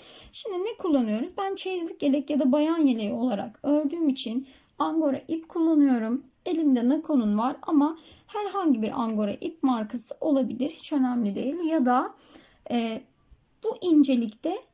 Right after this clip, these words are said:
diğer türlü ince iplerden de olabilir.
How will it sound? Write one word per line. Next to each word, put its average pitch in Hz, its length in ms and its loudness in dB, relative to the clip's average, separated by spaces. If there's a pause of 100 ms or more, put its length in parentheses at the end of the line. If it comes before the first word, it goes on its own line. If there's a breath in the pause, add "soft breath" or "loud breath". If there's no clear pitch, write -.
(600)
diğer 381 300 2
türlü 262 200 0
ince 294 360 2
iplerden 269 640 2
de 202 40 -2
olabilir. 233 640 -2